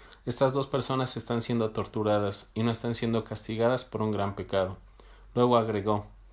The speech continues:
"Pues sí, sí están siendo castigados por un pecado mayor.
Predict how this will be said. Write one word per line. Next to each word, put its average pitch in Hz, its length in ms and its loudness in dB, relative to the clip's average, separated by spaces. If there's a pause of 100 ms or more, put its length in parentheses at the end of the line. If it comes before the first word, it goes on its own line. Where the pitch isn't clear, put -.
"Pues 104 200 -2
sí, 135 280 -2 (600)
sí - 160 -4
están 127 260 -2
siendo 123 280 0
castigados 113 420 0
por 107 160 -6
un 104 100 0
pecado 107 340 0
mayor. 98 420 -2